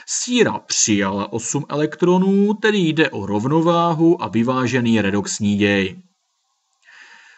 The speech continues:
Hodnoty, které jsme si zapsali u rovnic, musíme převést i do hlavní rovnice. Tedy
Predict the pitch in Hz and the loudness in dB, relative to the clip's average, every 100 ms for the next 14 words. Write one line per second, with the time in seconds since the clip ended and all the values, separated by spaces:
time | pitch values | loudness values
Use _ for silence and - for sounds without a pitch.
0 | _ - 202 277 294 175 120 156 175 190 | _ 4 4 4 2 2 2 0 2 2
1 | 247 247 214 170 180 240 226 - 147 151 | 0 0 0 0 2 0 2 2 4 4
2 | 165 180 135 143 - 185 185 185 - 139 | 2 2 0 -2 0 0 0 0 0 2
3 | 143 147 156 156 - - 147 139 127 127 | 4 4 4 0 -6 0 2 4 4 2
4 | 131 139 139 131 131 151 147 - 90 - | 0 0 2 2 2 -2 -2 -8 -8 -12
5 | _ _ 135 127 101 90 | _ _ 0 0 0 -4